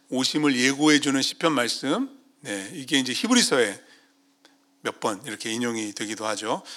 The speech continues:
또 하나는 거기 제가 써드린 대로 다니엘서입니다. 다니엘 칠 장.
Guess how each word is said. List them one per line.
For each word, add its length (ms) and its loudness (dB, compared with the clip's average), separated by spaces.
또 120 4
하나는 460 6
거기 340 0
제가 540 2
써드린 420 4
대로 220 2
다니엘서입니다. 1040 4
다니엘 760 4
칠 300 -6
장. 240 -2